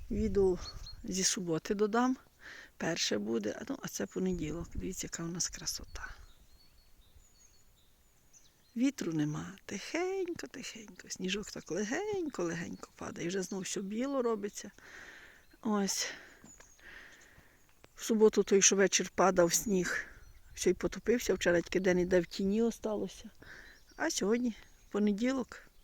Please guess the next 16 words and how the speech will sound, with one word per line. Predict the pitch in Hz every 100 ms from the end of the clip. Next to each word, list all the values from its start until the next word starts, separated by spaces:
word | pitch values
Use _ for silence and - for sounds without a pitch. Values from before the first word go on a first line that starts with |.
| - - - - - - - - - - - - - - - - - - - - -
А | - 135
знов | - 156 185
зима | 170 143 139
в | -
нас. | 175 - - - - -
Файно | - - 196
так, | - 196 -
сніжок | - 160 147 - -
легенький, | 170 170 190 214 190 -
такий | - - 175
лопатий | 185 - 156 147 - - -
падає. | 117 127 - - - - - - - - - - 180
Без | 165 208
вітру, | 196 214 208 - 160
без | 156 147 165
нічого. | 160 - - 175